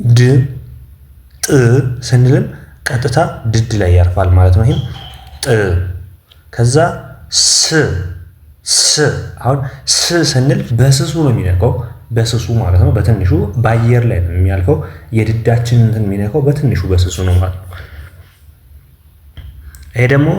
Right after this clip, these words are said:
ዝ፣ ዝ ስንል ደግሞ አሁንም የሚፈጠረው ምን ላይ ነው? ድድ ላይ ነው ማለት ነው።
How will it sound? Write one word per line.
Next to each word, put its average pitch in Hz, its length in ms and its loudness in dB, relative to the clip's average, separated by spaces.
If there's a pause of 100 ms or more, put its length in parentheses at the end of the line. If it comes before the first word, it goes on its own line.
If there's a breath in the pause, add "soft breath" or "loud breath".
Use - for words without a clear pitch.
(140)
ዝ፣ 120 140 4 (800)
ዝ 120 140 2 (340)
ስንል 117 300 0
ደግሞ 120 240 0
አሁንም 117 280 2 (420 loud breath)
የሚፈጠረው 117 640 0
ምን 117 160 2
ላይ 127 120 4
ነው? 139 120 0 (160)
ድድ 117 400 2
ላይ 87 200 2
ነው 92 160 0
ማለት 87 280 0
ነው። - 140 -4